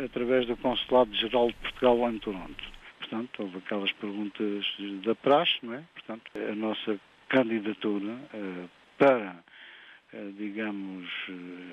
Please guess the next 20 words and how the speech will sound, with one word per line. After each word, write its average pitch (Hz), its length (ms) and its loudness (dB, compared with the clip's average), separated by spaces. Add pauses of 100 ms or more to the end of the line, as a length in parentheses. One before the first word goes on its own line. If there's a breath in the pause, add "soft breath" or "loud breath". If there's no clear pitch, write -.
(280)
que - 200 -2
segundo 117 540 8
me 95 480 2
parece 117 500 4 (320)
vai 110 380 4 (120)
ser, 113 380 8
eh, 107 220 0
portanto, 98 360 -6 (120)
o, 90 380 -10 (260)
o 92 60 -10 (120)
governo 92 880 0
português 107 380 0
vai 107 120 2
participar, 98 640 -4 (480 loud breath)
vai 113 320 4 (140)
ser 120 240 8 (180)
em 151 280 6
publicidade 101 880 -6 (400)
e 107 540 4
o 104 40 -8